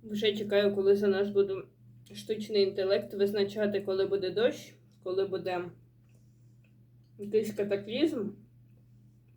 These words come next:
І це буде плюс-мінус точно. Бо зараз прогноз погоди, ну, дуже багато змінних. Тобто, чому вони ніколи не стають,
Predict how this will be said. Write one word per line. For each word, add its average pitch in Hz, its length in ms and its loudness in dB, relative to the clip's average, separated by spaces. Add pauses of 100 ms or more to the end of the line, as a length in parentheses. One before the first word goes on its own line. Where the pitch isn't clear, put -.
(1300)
І 220 120 -6
це 220 160 2
буде 226 220 2
плюс-мінус 208 600 2
точно. 190 540 -8 (580)
Бо 214 140 6
зараз 254 300 2
прогноз 214 460 0
погоди, 214 640 2
ну, 240 180 -8 (340)
дуже 214 640 -4
багато 202 500 -6 (120)
змінних. 185 680 0 (300)
Тобто, 180 320 -12 (840)
чому 240 280 -2
вони 226 280 2
ніколи 208 440 4
не 190 120 0
стають, 202 600 2